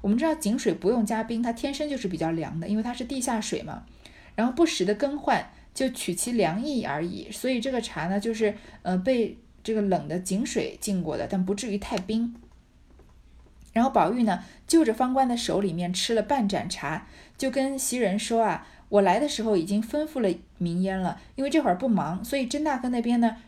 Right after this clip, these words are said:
如果有要紧客人来的时候，那贾宝玉要作为荣国府的这个公子出席的时候，就叫他送信，我就过去，没有要紧事呢，我就不过去了。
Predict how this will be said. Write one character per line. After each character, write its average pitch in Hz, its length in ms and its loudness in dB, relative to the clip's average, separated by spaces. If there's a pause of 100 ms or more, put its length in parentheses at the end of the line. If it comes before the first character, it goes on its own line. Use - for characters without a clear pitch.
如 220 100 0
果 277 100 6
有 214 140 2
要 277 260 4
紧 175 200 -4
客 - 180 0
人 185 140 2
来 165 140 -2
的 180 100 -2
时 185 120 -6
候， 180 240 -2 (220)
那 233 180 6
贾 226 200 2
宝 185 160 2
玉 202 80 4
要 196 120 4
作 202 200 0
为 190 100 4
荣 185 180 -2
国 208 200 2
府 - 160 -10
的 151 80 -4
这 185 40 -2
个 180 80 0
公 196 220 0
子 190 140 -4
出 - 200 -8
席 190 200 -4
的 165 100 -2
时 180 100 -6
候， 156 120 -2
就 208 120 0
叫 202 120 0
他 202 120 -2
送 202 240 -2
信， 185 220 -2
我 156 100 -4
就 175 120 -2
过 190 180 0
去， - 260 -4 (280)
没 240 100 4
有 311 100 6
要 254 160 4
紧 180 220 -4
事 190 200 -2
呢， 156 180 -2
我 139 40 -2
就 202 140 0
不 185 220 -2
过 262 180 4
去 196 160 -6
了。 - 220 -6